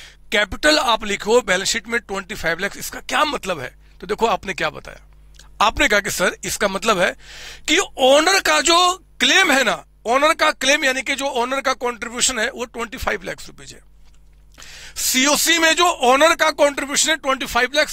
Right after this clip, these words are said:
जिसमें से फ़ाइव लाख rupees cash के रूप में है and twenty लाख building के रूप में है। दिया था ना मैंने पांच लाख रुपए cash और बीस लाख रुपए की building।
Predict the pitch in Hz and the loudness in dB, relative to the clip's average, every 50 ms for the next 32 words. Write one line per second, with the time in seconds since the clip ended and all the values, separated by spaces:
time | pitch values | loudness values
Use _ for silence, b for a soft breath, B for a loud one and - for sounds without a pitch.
0 | - 190 156 220 247 - - 311 370 370 349 - - 262 233 247 294 339 - B | -8 -10 -6 -6 -6 -4 -2 0 2 2 2 2 0 0 2 2 2 0 -2 B
1 | B B B B B B B - - - - 254 262 320 339 294 269 214 277 302 | B B B B B B B -6 -4 0 2 2 4 4 4 2 2 0 0 2
2 | 311 311 - - 285 294 277 320 320 294 - - - - 240 262 277 247 - - | 2 0 0 -2 -8 -6 -4 -2 0 0 0 -2 -2 -2 0 0 2 0 0 -2
3 | 302 294 285 277 - - 277 269 277 262 294 349 - B B B B B B 254 | -4 -6 -8 -8 -10 -8 -2 0 2 2 2 2 0 B B B B B B -2
4 | 277 285 277 - - 247 247 254 254 - 294 277 - 262 269 - - 269 226 226 | -2 -2 -2 -8 -12 -8 -8 -8 -8 -6 -8 -6 -6 -6 -6 -8 -12 -12 -10 -10
5 | 220 202 220 208 165 175 160 151 _ 151 147 139 - 147 139 214 339 - - 359 | -10 -10 -12 -12 -12 -14 -14 -14 _ -18 -18 -18 -18 -16 -14 -12 -10 -6 -4 -4
6 | 392 302 254 254 247 - 214 214 220 208 - 214 214 180 196 190 - 208 196 - | -2 -2 -2 -4 -4 -2 -2 -4 -2 -2 -2 -4 -4 -4 -6 -8 -8 -8 -6 -4
7 | 196 202 196 - 190 185 160 185 185 - - 185 180 - 160 165 180 175 170 175 | -4 -4 -4 -4 -6 -8 -10 -10 -12 -10 -10 -12 -12 -12 -14 -12 -10 -10 -10 -10
8 | 165 170 170 175 185 175 147 | -10 -8 -8 -8 -8 -10 -10